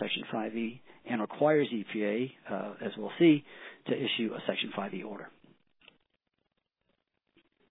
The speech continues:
Okay, so now again, we're kind of, we're kind of moving forward from the Lautenberg Act in twenty sixteen. Let me get to my notes, make sure I don't forget anything. Okay, so about a year ago, E P A posted this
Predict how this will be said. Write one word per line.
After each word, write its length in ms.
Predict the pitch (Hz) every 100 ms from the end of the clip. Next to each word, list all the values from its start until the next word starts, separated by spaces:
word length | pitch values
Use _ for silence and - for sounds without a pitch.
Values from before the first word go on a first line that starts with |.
| _ _ _ _ _ _ _ - -
Okay, 360 | 151 175 123 - - - - - -
so 60 | 113
now 300 | 120 113 92
again, 200 | 98 113
we're 60 |
kind 180 | 95 123
of, 60 | 101 -
we're 140 | 113 98
kind 160 | 131
of 60 | 117
moving 300 | 147 165 151
forward 300 | - 147 135 120
from 280 | 147 120 113 - - - - -
the 60 |
Lautenberg 460 | 123 131 120 120 113
Act 280 | 113 104 -
in 200 | 135 110 104
twenty 200 | 117 110 -
sixteen. 420 | 104 - - 104
Let 120 | 110
me 240 | 110 - - - - - - -
get 100 | -
to 60 |
my 100 | 123
notes, 200 | 117 120 -
make 120 | 117 -
sure 80 | 123
I 40 |
don't 180 | 117 -
forget 220 | 120 135
anything. 360 | 131 143 180 208 - - - - - - _ - - - -
Okay, 300 | 151 127 82
so 80 | 160
about 180 | 175 196
a 20 |
year 160 | 190 190
ago, 240 | 151 127
E 160 | 139 185
P 220 | - 156
A 360 | 123 131 127 -
posted 440 | 175 175 139 120
this 100 | 131